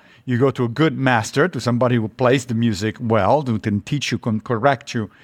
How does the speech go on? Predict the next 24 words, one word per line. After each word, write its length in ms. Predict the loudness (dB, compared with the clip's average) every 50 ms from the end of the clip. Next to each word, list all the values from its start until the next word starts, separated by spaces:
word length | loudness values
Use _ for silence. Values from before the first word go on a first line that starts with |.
| -20 -12 _
about 480 | -8 -4 0 2 4 4 4 2 0 -2
how 180 | -2 0 0
to 100 | 0 0
play 180 | -2 -2 -2 0
the 160 | -2 -2 -4
instrument. 400 | -4 -6 -6 -6 -6 -6 -4 -2
And 180 | 0 0 2 4
then 180 | 2 2 2 0
you 100 | -2 -2
just 240 | -2 -2 -4 -4
spend 300 | -2 -2 -2 0 0 -2 -2 -2
hours 380 | 0 2 2 2 2 2 2
and 100 | 0 0
hours 320 | 2 2 2 2 2 2 0
and 80 | 0 0
hours 280 | 0 0 -2 -2 -2
and 80 | -2 -4
hours 280 | -4 -4 -6 -8 -8
doing 300 | -8 -8 -6 -6 -8 -8
it, 120 | -10 -12 -12
right? 180 | -12 -12 -12 -14 _ -20 -20 -20 -20 -20 -20 -20 -20 -20 _ _ 0
And 100 | 0 0
of 120 | 0 2
course, 320 | 2 0 2 0 -2 -6